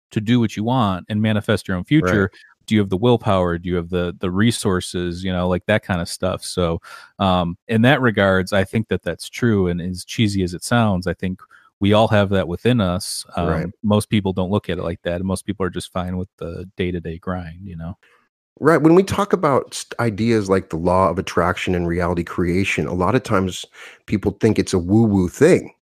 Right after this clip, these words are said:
Speaker 1: Right.
Speaker 2: And it, it really isn't. If you, uh, in your, if you have a mindset, I can, if you're focused on what can go wrong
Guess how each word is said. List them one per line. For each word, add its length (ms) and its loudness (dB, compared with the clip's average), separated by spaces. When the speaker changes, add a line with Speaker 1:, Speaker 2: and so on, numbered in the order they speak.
Speaker 1:
Right. 200 0
Speaker 2:
And 100 6
it, 80 0
it 140 2
really 500 6
isn't. 480 4
If 160 2
you, 340 4
uh, 180 -2
in 100 6
your, 300 4
if 120 2
you 140 2
have 200 0
a 60 4
mindset, 680 0
I 140 -4
can, 380 -6
if 200 -10
you're 80 0
focused 520 2
on 220 4
what 180 2
can 140 -2
go 120 2
wrong 580 0